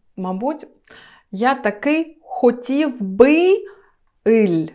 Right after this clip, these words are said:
так, иль кот ката, мабуть, хотів би, гошіпта, отримати пата, а,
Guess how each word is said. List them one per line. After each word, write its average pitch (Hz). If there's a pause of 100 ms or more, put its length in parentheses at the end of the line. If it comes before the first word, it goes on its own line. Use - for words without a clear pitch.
так, 240
иль 196
кот 185
ката, 240
мабуть, 202 (400)
хотів 214
би, 254
гошіпта, 247 (760)
отримати 233
пата, 339 (640)
а, 190